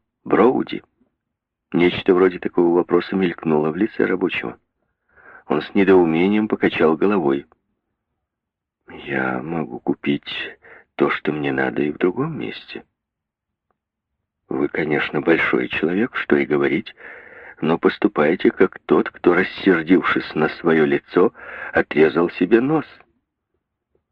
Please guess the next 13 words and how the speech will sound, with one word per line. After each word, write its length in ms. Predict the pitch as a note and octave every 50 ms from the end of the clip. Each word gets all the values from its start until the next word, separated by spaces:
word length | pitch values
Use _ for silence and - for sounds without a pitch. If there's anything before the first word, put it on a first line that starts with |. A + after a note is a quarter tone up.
| _ _ _ _ _ _ _ _ _ _ _ _ _ _ _ _ _ _ _ _ _ _ _ _ _ _ - -
Когда 360 | - - E2+ - - F#2+ F#2+
покупатель 560 | - - F#2 - G2+ - G#2 G2 - - F2+ F#2
ушёл, 360 | F2+ - - C3 C3 C3 A2+
возбуждение 580 | F#2+ F2+ D#2+ D#2+ F2+ E2+ - G2+ G2+ G#2 G2+ F#2+
Броуди 400 | E2 F2+ F2+ F2+ F2+ F2 E2 F2 - -
сразу 280 | - D#2+ D2+ D2+ D#2+
улеглось, 500 | D2 C#2+ C#2 C2 B1 D2+ F#2 A2+ - - _ _ - - - - - - - _ _ _
и 80 | - D#2+
лицо 360 | D2+ D2 - - - G#2+ A2
его 200 | A#2 A2+ A2 G#2+
приняло 500 | G#2 - E2 D#2+ E2+ F2 F2+ F#2 F2 - _ -
огорчённое 720 | - D#2 D#2 C#2+ - - - - D2 D2 D2+ D#2 D#2 D#2
выражение. 680 | D2+ D2+ C#2+ C#2 C#2 - C2+ B1+ B1 A#1+ A#1 A1+ -